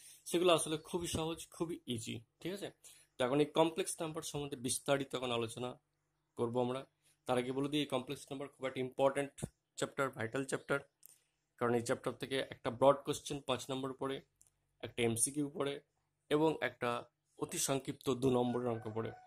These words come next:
অর্থাৎ মোট আট থেকে ন নম্বরের কোশ্চেন এখান থেকে already হয়। কমপ্লেক্স নাম্বার খুবই ভাইটাল চ্যাপ্টার, মোট ন নম্বরের কোশ্চেন এখান থেকে কিন্তু তোমরা অ্যাটেম্প্ট নিতে পারবে। একটা ব্রড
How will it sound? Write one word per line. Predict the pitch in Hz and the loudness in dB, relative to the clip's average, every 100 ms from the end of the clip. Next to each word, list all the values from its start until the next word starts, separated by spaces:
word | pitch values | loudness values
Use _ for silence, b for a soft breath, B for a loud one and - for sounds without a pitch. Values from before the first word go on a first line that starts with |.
| - | -2
অর্থাৎ | 127 - 139 127 - 147 143 | -2 0 -6 -6 -10 -4 4
মোট | 160 156 - _ | 6 4 -4 _
আট | 135 151 - - - | 2 2 0 -16 -12
থেকে | 151 139 | -6 -2
ন | 123 151 | 2 2
নম্বরের | 156 151 151 151 | 2 0 -4 -6
কোশ্চেন | 151 - - 131 131 | -8 -10 -8 -10 -10
এখান | 120 113 | -8 -6
থেকে | 110 117 | -4 -2
already | 113 117 110 | -2 -2 -4
হয়। | 104 107 _ B B B B - | -8 -10 _ B B B B 0
কমপ্লেক্স | 165 165 170 - | 0 0 -4 -2
নাম্বার | 123 117 113 - | -2 -2 -6 -8
খুবই | - 196 | -8 -6
ভাইটাল | 180 147 151 | 0 0 -2
চ্যাপ্টার, | 139 147 - 139 | -6 -6 -6 -6
মোট | 139 151 135 | -2 -2 0
ন | 127 139 | 0 2
নম্বরের | 143 143 143 | 0 -2 -8
কোশ্চেন | - 123 - 123 | -8 -8 -6 -8
এখান | 117 117 | -10 -10
থেকে | 120 | -10
কিন্তু | 117 113 | -8 -10
তোমরা | 113 117 117 | -6 -2 -2
অ্যাটেম্প্ট | 117 135 | -2 -6
নিতে | 135 | -4
পারবে। | 139 143 147 - b b - | -2 0 -2 -6 b b -20
একটা | - 139 | -10 -6
ব্রড | 117 120 | 0 0